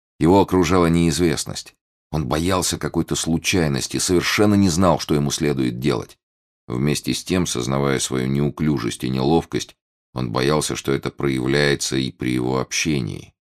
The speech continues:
Он отличался болезненным самолюбием, и лукавый взгляд, который украдкой бросил на него Артур поверх письма,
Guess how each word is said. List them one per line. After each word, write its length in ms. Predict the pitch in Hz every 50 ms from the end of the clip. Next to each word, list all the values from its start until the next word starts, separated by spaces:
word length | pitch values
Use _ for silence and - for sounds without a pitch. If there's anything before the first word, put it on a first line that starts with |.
| _ _ _ _ _ _ _
Он 120 | 76 82
отличался 580 | 85 80 - 87 85 - - 107 101 87 - 92
болезненным 800 | 82 76 73 87 85 92 101 110 104 85 92 95 92 92 90 87
самолюбием, 920 | 82 - - 90 85 87 85 85 85 78 73 64 58 57 58 57 55 58
и 120 | - - 73
лукавый 600 | 71 71 76 73 - _ - 78 67 64 65 62
взгляд, 600 | 58 60 64 65 67 85 95 104 123 131 - -
который 360 | - 60 - - 65 64 65
украдкой 600 | 69 71 67 - - 69 65 60 - - 57 53
бросил 380 | 53 64 67 58 - - - 55
на 80 | 57
него 320 | 60 62 60 62 62 - -
Артур 380 | 76 71 62 - - 60 62 -
поверх 420 | _ 65 64 65 65 57 - -
письма, 480 | - 62 - - - 64 57 52 -